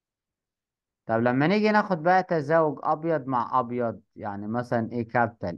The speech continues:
A capital مع B أو B small، B small،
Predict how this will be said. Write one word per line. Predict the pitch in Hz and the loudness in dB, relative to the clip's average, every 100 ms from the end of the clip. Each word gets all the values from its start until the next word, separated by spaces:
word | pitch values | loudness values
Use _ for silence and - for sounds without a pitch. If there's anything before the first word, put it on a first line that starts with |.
| 101 | -8
A | 101 - | -4 -2
capital | 131 135 185 196 196 _ _ _ _ _ _ _ _ - | -2 0 0 0 -2 _ _ _ _ _ _ _ _ -4
مع | 113 110 110 | 2 2 2
B | 104 131 139 135 | 0 0 0 0
أو | 107 98 | -2 0
B | 123 | -4
small، | 123 120 120 113 101 | -4 -4 0 0 -2
B | 110 110 | -6 -6
small، | - 113 139 190 | -6 -2 0 -2